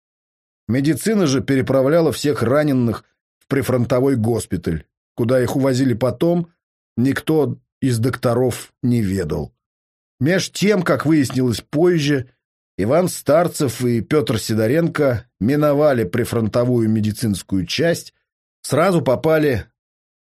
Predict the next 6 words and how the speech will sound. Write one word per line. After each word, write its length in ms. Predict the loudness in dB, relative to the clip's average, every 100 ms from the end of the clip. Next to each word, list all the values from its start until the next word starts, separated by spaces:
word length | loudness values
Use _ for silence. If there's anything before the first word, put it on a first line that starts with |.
| _ _
в 140 | -2
ближайший 800 | 0 0 0 2 2 0 0 -2 0
эвакогоспиталь, 1080 | 0 0 0 -2 0 0 0 -4 -4 -2 0
находившийся 960 | 0 -2 -2 -2 -2 -4 -2 -2 -2
в 140 | -2 0
Мичуринске. 880 | 0 0 0 0 0 -4 -6 -12